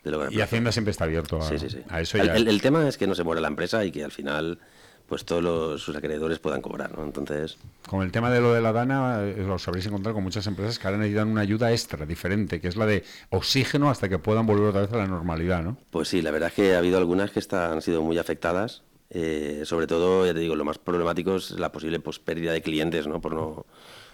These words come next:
Speaker 1: por, por no poderle dar el servicio que, que estaban dando, ¿no? Y efe-, y se necesita rapidez y liquidez para,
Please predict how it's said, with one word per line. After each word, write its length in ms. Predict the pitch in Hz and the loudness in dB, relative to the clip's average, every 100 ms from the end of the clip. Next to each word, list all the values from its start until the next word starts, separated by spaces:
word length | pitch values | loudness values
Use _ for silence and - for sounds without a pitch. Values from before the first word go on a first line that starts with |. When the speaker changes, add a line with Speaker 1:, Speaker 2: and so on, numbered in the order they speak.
| - | -8
Speaker 1:
por, 280 | 87 82 80 | 0 2 0
por 140 | 80 | 0
no 80 | 78 | -2
poderle 340 | 80 78 80 80 | 0 0 0 0
dar 200 | 80 80 | 0 0
el 100 | 78 | -2
servicio 500 | 85 78 82 92 85 | -2 -2 0 0 0
que, 240 | 85 80 - | 0 0 -2
que 60 | |
estaban 280 | 82 80 80 | -4 -2 0
dando, 240 | 78 87 | 0 0
¿no? 140 | 98 98 - - - - | -2 -8 -16 -20 -18 -4
Y 280 | 90 80 76 | 0 2 0
efe-, 200 | 82 85 | -2 -4
y 200 | 85 76 | -4 -4
se 100 | 82 | -2
necesita 540 | 73 71 73 80 80 | -2 -4 -4 0 2
rapidez 800 | 82 80 78 80 87 98 101 107 | 2 0 0 2 2 4 2 0
y 300 | - 78 73 | -4 -4 -2
liquidez 480 | 76 73 71 76 80 | -4 -6 -4 -4 -6
para, 480 | - 73 - 76 - | -8 -6 -6 -8 -12